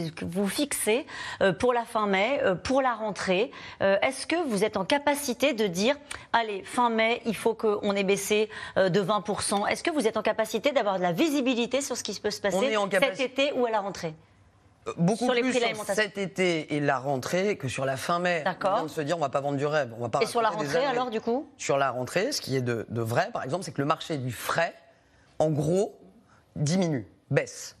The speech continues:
Speaker 2: sur les matières premières. Donc on est en droit d'espérer que ça baisse à la rentrée. Mais vous savez, je lis aussi les commentaires, euh, notamment l'extrême gauche, et cetera, ils se satisfont d'espérer.
Speaker 1: Oui.
Speaker 2: Oui, euh, on n'est toujours pas dans un pays communiste, on n'est toujours pas dans une économie administrée,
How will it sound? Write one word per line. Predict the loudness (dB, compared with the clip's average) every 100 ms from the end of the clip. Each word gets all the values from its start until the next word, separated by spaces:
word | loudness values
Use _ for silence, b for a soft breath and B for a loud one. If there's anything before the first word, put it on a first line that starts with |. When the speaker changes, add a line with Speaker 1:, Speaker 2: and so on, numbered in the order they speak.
| _
Speaker 2:
sur | -6
les | -2
matières | 0 0 -2
premières. | -2 -6 -6 -6 -4
Donc | -4
on | 0 0
est |
en | 0 -2
droit | 0 0 0 -8 B B B
d'espérer | -4 -4 -2 -2 -2
que | -2
ça | -4 0
baisse | 0 0 -4 -20 _
à | -2 -2
la |
rentrée. | -2 -4 -6 -10 -14 B B B
Mais | -8
vous | 0
savez, | 0 0
je | 0
lis | 0
aussi | 0 0
les | -2
commentaires, | 0 -2 -2 0 0 0
euh, | -4
notamment | -4 -2 -2
l'extrême | -2 -4 -4 -4
gauche, | -4
et |
cetera, | -2 0
ils | 0
se | -4
satisfont | -4 -4 -4 -8 -6 -4 -2
d'espérer. | -2 -2 -2 -2 0 0 -4 B B B
Speaker 1:
Oui. | -2
Speaker 2:
Oui, | -2 -2 -4
euh, | -2 -2
on | -2
n'est | -2
toujours | 0 -2 0
pas | -2
dans | 0 -2
un |
pays | -2 -2
communiste, | -2 0 0 -2 -2
on | -2
n'est | -2
toujours | 0 0
pas | 0
dans | -2
une | -2 -2
économie | -2 -4 -2
administrée, | -2 -2 -2 0 -2